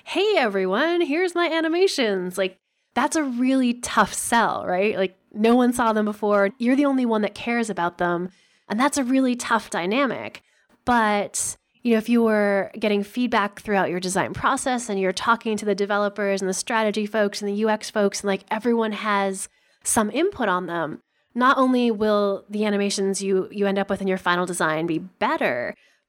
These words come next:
but, you know, everyone feels like, like, everyone's in support of them. Everyone's had some time to give their input on them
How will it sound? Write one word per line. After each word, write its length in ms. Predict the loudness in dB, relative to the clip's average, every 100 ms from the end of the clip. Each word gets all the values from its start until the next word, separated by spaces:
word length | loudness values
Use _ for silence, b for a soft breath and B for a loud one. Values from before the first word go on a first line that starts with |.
| _
but, 360 | -2 0 -2 -4
you 60 | -2
know, 140 | -2 -2
everyone 340 | -2 0 2 0
feels 420 | -2 0 0 0
like, 320 | -2 -2 -6 _ _ _ _ _ _ -8
like, 100 | -2
everyone's 380 | 2 2 2
in 80 | 0
support 380 | -2 -4 -2 0
of 60 | -2
them. 120 | -2
Everyone's 380 | -2 0 -2 -2
had 340 | -2 -2 -2
some 300 | -2 -2 -2
time 420 | -4 -2 0 0 -4
to 60 | -2
give 120 | 0
their 140 | 0 0
input 400 | -2 -2 -2 0
on 180 | 0 0
them 300 | 0 -2